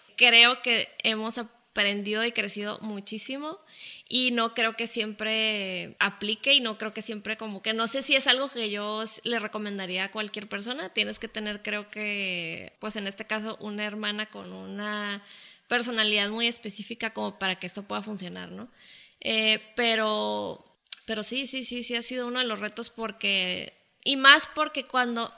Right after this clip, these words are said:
no sé si todo mundo, pero pues la gente cuando tiende a ser emprendedor,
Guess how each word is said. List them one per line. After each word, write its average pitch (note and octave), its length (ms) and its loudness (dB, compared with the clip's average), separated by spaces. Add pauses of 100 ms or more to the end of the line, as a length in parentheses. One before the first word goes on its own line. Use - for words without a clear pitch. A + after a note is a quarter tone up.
(400)
no C4+ 200 0
sé D4+ 120 4
si D#4 160 2
todo G#3+ 360 -4
mundo, E4+ 380 -8
pero A3+ 340 -6 (220)
pues G#3 160 -10
la G3+ 120 -8
gente G3+ 280 -10
cuando A3 320 -10
tiende G3+ 300 -6
a A3+ 60 -4
ser A3+ 200 -6
emprendedor, G#3 840 -10